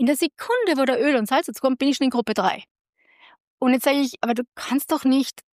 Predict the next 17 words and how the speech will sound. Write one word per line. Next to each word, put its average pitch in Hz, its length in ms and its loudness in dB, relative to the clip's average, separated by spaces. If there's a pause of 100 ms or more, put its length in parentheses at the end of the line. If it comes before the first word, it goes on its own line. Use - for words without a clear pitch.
(280)
einen 214 160 0
frisch - 380 -4 (140)
ge-, 269 120 -8 (240)
gedämpften 247 500 0
Brokkoli 277 560 0
mit 240 140 0
ein - 20 -6
bisschen 226 220 -4
Olivenöl 262 880 0
und 233 240 0
einem 220 340 0 (120)
Stück - 280 -6
Lachs 214 400 -2
und 233 160 -2 (120)
Kartoffeln 226 640 0 (500)
gleichsetzen 220 1080 -2 (480)
mit 208 420 0